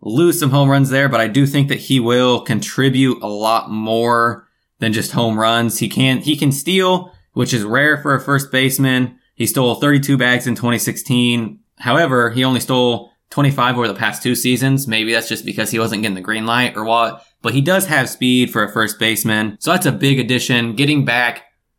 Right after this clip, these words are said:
Dexter Fowler will be huge because he was hurt last year. The one big question right now for the Cardinals is gonna be that starting rotation. Carlos Martinez for past couple of years was the ace of the staff. However, injuries have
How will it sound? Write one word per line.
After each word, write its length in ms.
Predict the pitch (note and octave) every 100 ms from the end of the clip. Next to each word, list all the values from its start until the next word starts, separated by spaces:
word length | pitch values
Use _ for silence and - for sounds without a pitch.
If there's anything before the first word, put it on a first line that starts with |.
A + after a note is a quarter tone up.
| _ _
Dexter 340 | - C#3 C#3 C3
Fowler 400 | - A#2 B2 B2
will 100 | A#2+
be 160 | A#2
huge 420 | A2 B2+ B2 A#2 -
because 300 | G#2+ A2 A#2+
he 100 | B2
was 280 | B2 A#2
hurt 220 | - A#2+ -
last 360 | A2 A2 -
year. 480 | A#2 A2 G#2 G#2 - _ _ _ _
The 80 | C#3
one 140 | F#3+ G3+
big 180 | E3+
question 340 | - D3 C#3+ C#3
right 140 | C3+
now 240 | B2 B2+ C3
for 180 | -
the 60 | A2+
Cardinals 560 | - A#2 A#2 A#2+ A#2 G2
is 240 | A2 G2
gonna 160 | A#2 A2+
be 120 | A2+
that 200 | G#2 G2
starting 300 | A#2 A#2 A#2
rotation. 760 | G#2 G#2 A2+ G#2+ B2 A#2+ A2+ _ _ _ _ _ _ _ _ -
Carlos 320 | D3 E3 D#3+
Martinez 580 | D#3+ C#3 D3+ D3+ C#3+ C#3+
for 680 | - C3 B2 A#2+ A#2 - -
past 220 | C3 C3
couple 180 | C3 A#2+
of 60 |
years 240 | B2+ B2 G#2+
was 400 | G#2 A#2+ B2+ G#2+
the 180 | G#2+
ace 140 | A#2 A2+
of 80 | A2
the 60 |
staff. 400 | G#2 G#2+ A2 A#2
However, 340 | A#2+ A#2 A#2 A#2
injuries 600 | C3 C#3+ C#3 C#3 B2+ -
have 360 | B2+ A2 G#2